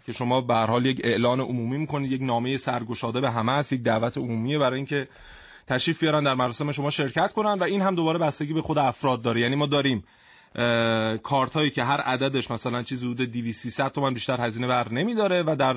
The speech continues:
نقطهٔ مقابل، در طرف مقابل کارت‌هایی داریم که،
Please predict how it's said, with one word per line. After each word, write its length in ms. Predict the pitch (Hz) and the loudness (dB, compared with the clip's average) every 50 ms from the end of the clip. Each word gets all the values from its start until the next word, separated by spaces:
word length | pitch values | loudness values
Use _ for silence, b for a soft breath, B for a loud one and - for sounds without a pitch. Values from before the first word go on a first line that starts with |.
| 117 127 | 0 -2
نقطهٔ 520 | 127 127 131 127 - - - 170 196 247 | -2 -2 -2 -4 -6 -6 -6 -4 -4 -2
مقابل، 640 | 233 226 220 214 208 180 175 156 165 165 160 147 | 0 0 2 2 2 2 2 2 2 2 2 0
در 140 | 139 135 127 | 0 0 -2
طرف 320 | - - 120 131 175 175 240 | -2 -2 -2 -2 -2 -2 -2
مقابل 560 | 220 214 202 170 185 170 160 160 160 156 143 | 0 0 0 0 0 0 0 0 0 0 0
کارت‌هایی 440 | - - 131 127 120 - 160 190 202 | -2 -2 0 0 0 0 -2 0 0
داریم 280 | 208 208 196 202 196 | 0 0 0 -2 -2
که، 280 | - 202 190 190 190 | 0 0 0 0 0